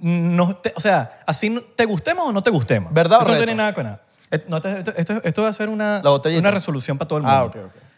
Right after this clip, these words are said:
Speaker 1: Brother, dejen de seguir a la gente que no les gusta.
Speaker 2: Claro.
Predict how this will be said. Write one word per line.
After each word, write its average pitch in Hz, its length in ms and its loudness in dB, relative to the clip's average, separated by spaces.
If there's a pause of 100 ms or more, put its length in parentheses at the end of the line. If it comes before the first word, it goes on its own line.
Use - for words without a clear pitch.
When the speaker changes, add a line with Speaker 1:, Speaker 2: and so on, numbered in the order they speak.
(420)
Speaker 1:
Brother, 202 440 0
dejen 147 520 0
de 226 80 -2
seguir 220 600 -4
a 156 80 -2
la 143 140 -2
gente 120 400 -6
que 170 100 -4
no 170 120 -4
les 190 160 -6
gusta. 302 440 -8
Speaker 2:
Claro. 120 380 -6